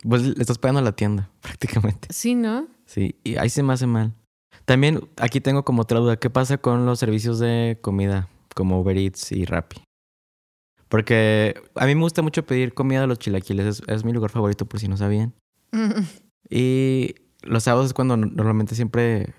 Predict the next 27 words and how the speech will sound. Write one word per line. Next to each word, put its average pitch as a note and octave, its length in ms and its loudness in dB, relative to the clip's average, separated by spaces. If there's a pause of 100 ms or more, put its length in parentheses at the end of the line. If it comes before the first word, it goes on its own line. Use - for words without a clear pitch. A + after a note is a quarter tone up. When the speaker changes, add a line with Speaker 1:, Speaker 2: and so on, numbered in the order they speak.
(120)
Speaker 1:
pido G2+ 200 0
chilaquiles. B2 720 -4 (500)
Y B2+ 260 0
siempre A#2+ 360 2
llegan A2 500 2 (280)
en... G2 760 0
Primero, C3 260 4
el, C#3+ 240 2
el A2 120 2
recipiente A#2 460 0
es, C#3+ 100 0
es, - 480 -6 (400)
es A2 120 0
desechable. A2 600 0 (100)
Speaker 2:
De G#3+ 100 -4
unicel. G3 640 -2 (140)
Speaker 1:
Ajá. G2 460 0
Speaker 2:
Ajá. F#3 360 -4 (680)
Speaker 1:
Y A2+ 80 2
viene A2+ 320 2
siempre A#2 300 0
con G#2 140 2
un G2+ 100 2
tenedor G#2 360 2
de G2+ 80 0
plástico. C3+ 720 -2
Speaker 2:
Sí. F3+ 420 -8